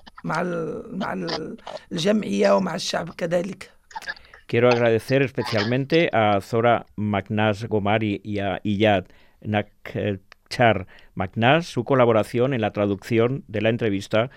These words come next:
Speaker 2: ya que vamos a hacerla, lo estamos haciendo, ya lo veis, en árabe.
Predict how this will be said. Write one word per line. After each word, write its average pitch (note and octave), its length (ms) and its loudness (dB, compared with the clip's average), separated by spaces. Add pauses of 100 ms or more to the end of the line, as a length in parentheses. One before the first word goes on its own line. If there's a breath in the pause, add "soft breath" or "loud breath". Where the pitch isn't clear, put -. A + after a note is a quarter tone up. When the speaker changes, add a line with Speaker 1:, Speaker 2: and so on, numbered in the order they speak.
(240 soft breath)
Speaker 2:
ya G2 140 -4
que A2 360 0
vamos G2 240 -8
a F#2+ 40 -12
hacerla, G#2 320 -4
lo G2+ 80 -4
estamos F2 320 -10
haciendo, G2+ 300 -6
ya F2 100 -2
lo F#2 80 -4
veis, G#2 300 -4
en A2 420 -4
árabe. F2 400 -6